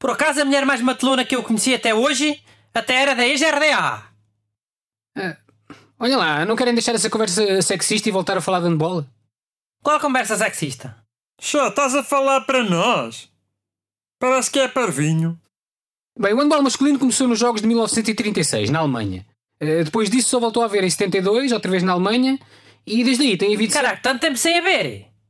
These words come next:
Speaker 1: Porquê?
Speaker 2: Hum, hum, não sei bem, só sei que não houve.
Speaker 1: Hum, já sei. Foi o tempo de inventar a coquilha.
Speaker 3: Isso é aquilo para proteger os toma-, os geni-, genitais?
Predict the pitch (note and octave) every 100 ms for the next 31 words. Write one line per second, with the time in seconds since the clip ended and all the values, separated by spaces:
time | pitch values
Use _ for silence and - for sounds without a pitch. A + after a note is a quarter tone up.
0 | _ _ _ _ F4 - G3+ B2 A2+ -
1 | _ _ _ _ _ _ - G3 - -
2 | C#3 - - C3+ B2 E3+ E3+ E3 C3 A2
3 | G#2 A2+ C#3+ F3 E3 A3 D#3+ C#3 - _
4 | _ _ _ _ _ _ _ _ _ _
5 | _ _ - G3 - _ B3+ C#4 - B2+
6 | A#2+ C#3 _ _ _ - F#4+ D#4+ C#4 C#4+
7 | C4 B3+ C4 A#3+ A#3+ - F3+ D#3 C#3+ D#3
8 | _ _ _ _ _ _ _ _ - A#3
9 | B3+ - B3 A#3+ A#3 - A#3+ G#3+ - G#3
10 | G#3 G#3+ F#3 - E3+ G#3+ G3+ G3+ - -
11 | - F3+ E3+ F#3+ - _ _ _ F3+ F#3
12 | F3+ D#3+ F3 F#3 F3+ - D#3 F#3 F#3 E3+
13 | - D#3+ F#3+ A#3+ D3 -